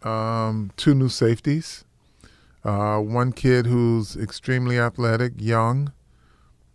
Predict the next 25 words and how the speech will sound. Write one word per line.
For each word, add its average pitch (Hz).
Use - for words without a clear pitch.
Uh, 110
another 117
kid 120
who's 120
a 104
high-volume 117
tackler 120
who's 113
gonna 113
help, 113
um, 98
Peppers 117
mature 117
qu-, -
pretty 131
rapidly 117
because, 123
uh, 110
Bethea 120
has 107
been 117
a 104
highly 135
productive 113
player 127